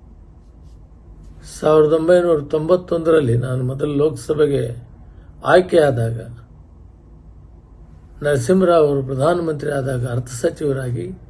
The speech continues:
ಈ ರಾಷ್ಟ್ರ ಆರ್ಥಿಕ ಪರಿಸ್ಥಿತಿ ಕಷ್ಟ ಇದ್ದಂಥ ಕಾಲದಲ್ಲಿ ಈ ರಾಷ್ಟ್ರವನ್ನು ಬಹಳಷ್ಟು ಅಭಿವೃದ್ಧಿ ಮಾಡಲಿಕ್ಕೆ, ಆರ್ಥಿಕ ಪರಿಸ್ಥಿತಿಯನ್ನು ಸರಿಪಡಿಸಲಿಕ್ಕೆ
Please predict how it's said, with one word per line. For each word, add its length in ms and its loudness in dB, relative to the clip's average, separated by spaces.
ಈ 80 0
ರಾಷ್ಟ್ರ 420 0
ಆರ್ಥಿಕ 480 -2
ಪರಿಸ್ಥಿತಿ 560 -4
ಕಷ್ಟ 300 -4
ಇದ್ದಂಥ 320 -8
ಕಾಲದಲ್ಲಿ 560 -6
ಈ 100 -8
ರಾಷ್ಟ್ರವನ್ನು 640 -2
ಬಹಳಷ್ಟು 540 0
ಅಭಿವೃದ್ಧಿ 440 -4
ಮಾಡಲಿಕ್ಕೆ, 480 -6
ಆರ್ಥಿಕ 400 -4
ಪರಿಸ್ಥಿತಿಯನ್ನು 720 -6
ಸರಿಪಡಿಸಲಿಕ್ಕೆ 960 0